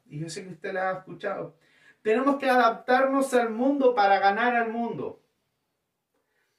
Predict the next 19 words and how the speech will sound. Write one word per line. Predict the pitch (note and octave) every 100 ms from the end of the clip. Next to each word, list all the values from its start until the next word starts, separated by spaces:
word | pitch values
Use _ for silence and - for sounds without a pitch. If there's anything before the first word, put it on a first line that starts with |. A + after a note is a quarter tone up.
| _ _ _ _
Y | - B3+
estas | C4+ C4
frases | B3 C4+ C#4+ B3+ B3 A3
nos | A3 -
llevan | A3 B3+ B3+ A#3 A3
a | G#3+
consecuencias | A3 G#3 G#3 F#3+ B3 D4 C#4 G#3+ F3
de | F#3+
realizar | F#3 F#3 F#3 - B3 C4 C4+
cosas. | - D4 D4+ - _ _ _ _ _ _ _ _ _ _ _ _ _ _ _ _ _ _ _ _ -
Pero, | A3+ A3 A3 - -
¿qué | - C#4
quiere | C#4 C#4 C4+
el | A#3
mundo | C4+ D4 G3+
entonces? | - A#3+ C4+ - C3 - _ _ _ _ _ _ _ _ _ _ _ _ _ _
Luces | D3+ G3 A3
de | F#3
colores, | D#3 D3+ G#3+ B3 A#3 A#3 - _